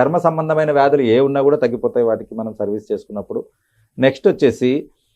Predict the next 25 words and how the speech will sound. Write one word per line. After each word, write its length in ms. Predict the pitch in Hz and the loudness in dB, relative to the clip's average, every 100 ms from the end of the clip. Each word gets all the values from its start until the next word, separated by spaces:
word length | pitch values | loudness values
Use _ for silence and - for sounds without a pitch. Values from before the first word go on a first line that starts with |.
| _ _ 110 | _ _ -16
దూరదృష్టిని 800 | 98 170 247 247 185 180 160 214 | 0 4 8 8 6 2 -2 -2
తీసుకొస్తుంది, 720 | 156 147 160 - 101 98 - _ _ _ _ _ | -2 -2 -6 -6 -10 -10 -16 _ _ _ _ _
సూక్ష్మ 400 | _ 170 180 - | _ -4 -4 -4
దృష్టి 400 | 147 127 127 - | -2 -2 -2 0
అంటాం, 260 | 139 98 95 | 0 0 -6
ఫోర్ 260 | - 175 175 | 0 2 4
సైట్ 240 | 160 143 | 2 2
అంటాం. 240 | 107 101 | 0 -6
అరే 240 | 101 113 139 | -8 -8 -6
ఈయనకు 260 | 123 127 | -8 -8
దూరదృష్టి 500 | 104 101 117 120 - | -6 -4 -4 -8 -6
బాగుంది, 440 | 120 117 120 117 123 _ _ - - - | -4 -2 -4 -8 -12 _ _ -20 -20 -12
ఎలా 280 | 87 95 151 | -6 -4 -2
ఈయన 160 | 165 | -4
పసిగట్టాడు 680 | 165 147 143 151 147 147 147 | 0 -2 2 0 2 2 2
ఈ 240 | 143 131 127 | 0 -2 0
బిజినెస్ 420 | 120 107 143 139 | -2 -2 -4 -4
ఇక్కడ 200 | - 127 | -2 -2
రన్ 200 | 117 120 | 0 0
అవుతుంది 400 | 123 120 117 117 | -2 -2 -2 -2
అని. 120 | 104 | -2
ఆ 160 | - 113 | -4 -4
దూరదృష్టి 540 | 104 160 160 147 147 | 0 2 2 0 -2
అని 100 | 135 | -2
అంటే 320 | 135 - - | -2 -4 -4